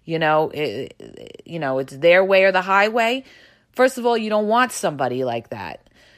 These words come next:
Because if you're arguing about small little things, if you ha-, were married to the person later on and you had big problems with that person and that person is not willing to compromise with you,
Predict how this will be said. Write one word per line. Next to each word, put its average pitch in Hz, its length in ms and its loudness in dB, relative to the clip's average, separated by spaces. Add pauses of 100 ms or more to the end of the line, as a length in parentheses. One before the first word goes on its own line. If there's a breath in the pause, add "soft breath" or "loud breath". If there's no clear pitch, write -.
(160 soft breath)
Because 185 540 0
if 185 180 -4
you're 170 280 0
arguing 247 480 0
about 185 320 -2
small 220 500 0
little 240 300 0
things, 151 560 -6
if 185 180 -6
you 190 120 0
ha-, 180 180 -10 (100)
were 165 200 -4
married 247 500 0
to 180 100 -8
the 160 80 -6
person 160 520 -6
later 180 420 2
on 180 400 -2 (320 loud breath)
and 190 180 -2
you 185 80 2
had 185 340 0
big 233 360 0
problems 262 640 0
with 165 140 -8
that 156 200 -2
person 165 480 -4
and 185 220 -4
that 170 180 -4
person 233 420 -4
is 180 160 -6
not 208 320 -2
willing 226 360 -4
to 170 100 -6
compromise 170 880 -2
with 151 220 -6
you, 147 320 -4